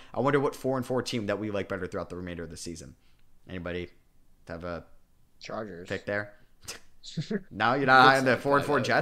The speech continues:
Speaker 3: probably take
Speaker 1: man?
Speaker 3: the Chargers.
Speaker 1: The four and four
Speaker 2: Well, I
Speaker 1: Jets
Speaker 2: mean
Speaker 1: going forward with former number two pick Zach Wilson at the
Speaker 3: That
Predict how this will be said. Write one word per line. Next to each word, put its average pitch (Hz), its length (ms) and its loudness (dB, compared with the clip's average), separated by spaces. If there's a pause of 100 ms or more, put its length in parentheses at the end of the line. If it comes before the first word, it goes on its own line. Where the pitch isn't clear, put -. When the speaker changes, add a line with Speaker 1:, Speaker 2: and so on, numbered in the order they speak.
Speaker 3:
probably 165 100 -2
take 180 80 -2
Speaker 1:
man? 185 100 -4
Speaker 3:
the 185 80 -10
Chargers. 101 340 -10
Speaker 1:
The 123 60 -6
four 135 160 -2
and 135 100 -4
four 151 140 6
Speaker 2:
Well, - 20 4
I 127 40 0
Speaker 1:
Jets 151 120 4
Speaker 2:
mean 165 100 0
Speaker 1:
going 123 200 0
forward 123 280 2
with 143 180 -4
former 135 220 -2
number 123 160 2
two 131 200 -4
pick 123 200 -2
Zach 110 220 -2
Wilson 110 300 -4
at 113 60 -8
the - 60 -2
Speaker 3:
That 101 60 0